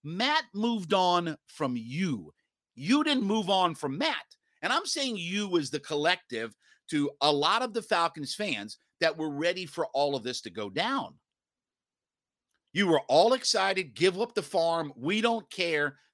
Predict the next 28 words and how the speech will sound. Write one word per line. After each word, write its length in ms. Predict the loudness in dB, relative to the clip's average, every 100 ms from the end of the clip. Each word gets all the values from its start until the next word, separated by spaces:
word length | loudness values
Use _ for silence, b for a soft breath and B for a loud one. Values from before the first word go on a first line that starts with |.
| -2
this, 220 | 0 2 2
that, 140 | 2
and 80 | 2
the 100 | 2
other. 360 | 2 0 -8 _ _ _ _ -4
Now, 420 | 4 6 6 2
when 220 | 2 0
you 120 | -2
start 380 | -2 4 4 4
to 160 | -2 -4 _ _ -12
peel 420 | -4 0 2 2
the 140 | 2 -2
onion 520 | 0 0 2 -2 -4 -2
back 500 | -2 0 -2 -4 _ b b
and 280 | -2 -2 -6
pull 340 | 2 4 4 2
the 120 | 0
skin 440 | 0 0 -2 0
off 260 | 0 0 -2
the 80 | -6
banana 720 | -6 -4 -2 0 0 -2 -4 _ _ _ _ _ -6
and 160 | -2
see 320 | 0 -2 -2
that 180 | -2 -2
it's 140 | -2 -6
rotten 540 | -2 4 6 6 0 -10
fruit 540 | -12 -6 -2 -2 -4 -6
inside, 840 | -6 -2 -2 0 2 0 -2